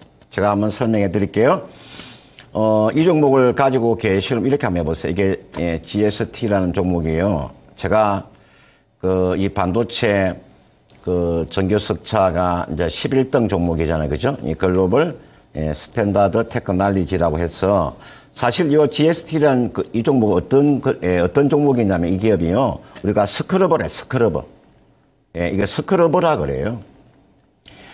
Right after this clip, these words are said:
이 스크러버라고 하는 것 자체 여러분 이제 이게요. 예, 가스 정화 장치예요. 예, 반도체 가스 정화 장치라고. 그다음에 칠러가 있어, 칠러. 요거는요, 예, 온도 조절 장치, 온도 조절.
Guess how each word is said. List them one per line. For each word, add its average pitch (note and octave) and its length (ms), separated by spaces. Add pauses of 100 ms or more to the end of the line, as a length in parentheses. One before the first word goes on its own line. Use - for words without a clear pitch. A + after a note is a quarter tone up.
(120)
이 D#3+ 80
스크러버라고 F#3+ 720
하는 D3+ 180
것 C3 80
자체 B2+ 220
여러분 A#2+ 220
이제 F#2 120
이게요. A#2+ 540 (420)
예, F#2 240
가스 E3+ 320
정화 B2+ 280
장치예요. C#3+ 720 (640)
예, F2 60
반도체 G2 480
가스 C#3 300
정화 A#2 280
장치라고. G#2 560 (800)
그다음에 C3 360
칠러가 G#3+ 460
있어, - 220
칠러. A#2 440 (800)
요거는요, C3+ 600 (360)
예, F#2 320
온도 F#3 540
조절 D3+ 300
장치, E2+ 420
온도 A2 340
조절. D2+ 320